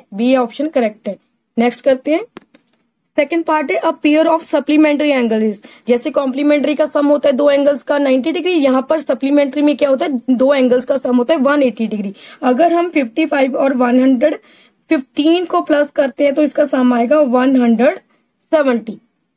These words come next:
ठीक है, यहाँ पर वन हंड्रेड सेवेंटी आएगा तो ये तो हमारा सही नहीं है। सिक्सटी फ़ाइव और वन ट्वेंटी को plus करते हैं तो वन नाइंटी आएगा, वन हंड्रेड नाइंटी, तो ये भी नहीं सही है। फ़ोर्टी सेवन और वन हंड्रेड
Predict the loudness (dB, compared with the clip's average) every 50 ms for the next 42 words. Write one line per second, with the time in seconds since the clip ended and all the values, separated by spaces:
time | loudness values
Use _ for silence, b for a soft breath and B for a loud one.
0 | _ _ _ _ _ _ _ _ _ _ _ _ -20 _ _ _ _ _ _ _
1 | _ _ _ -8 -8 -4 -4 -2 0 2 2 2 2 0 0 0 0 0 0 0
2 | 2 2 2 2 0 0 0 0 0 0 0 0 0 0 2 2 2 2 0 0
3 | 0 -2 0 0 -2 0 2 2 2 4 2 2 2 2 0 2 2 2 2 2
4 | 2 2 4 2 2 2 0 -4 -4 0 -2 0 2 2 0 0 2 2 0 0
5 | 0 -2 -4 -2 -2 -2 0 0 0 0 0 -2 -2 -2 -4 -4 -2 -2 -4 -4
6 | -2 -2 -2 -2 0 -2 -2 0 0 -2 0 2 2 2 2 2 2 0 0 0
7 | 0 2 2 2 2 0 -2 -2 B B B B B 0 2 4 4 2 2 2
8 | 0 2 2 2 0 0 0 -4 -4 -4 B B B B _ 0 2 2 2 2
9 | 2 2 0 0 2 2 2 2 0 0 0 0 0 0 -2 -4 0 0 0 0
10 | 2 2 0 2 2 0 0 2 2 2 2 0 0